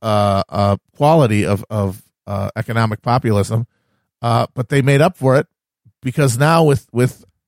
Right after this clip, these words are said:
the social conditions changing, uh, and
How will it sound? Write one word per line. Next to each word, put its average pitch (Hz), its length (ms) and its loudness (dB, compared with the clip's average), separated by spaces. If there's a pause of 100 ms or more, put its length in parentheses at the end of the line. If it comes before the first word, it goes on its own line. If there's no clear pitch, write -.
(120)
the 131 100 -4
social 170 340 2
conditions 147 440 0
changing, 120 600 -2 (380)
uh, 120 340 0
and 120 280 -2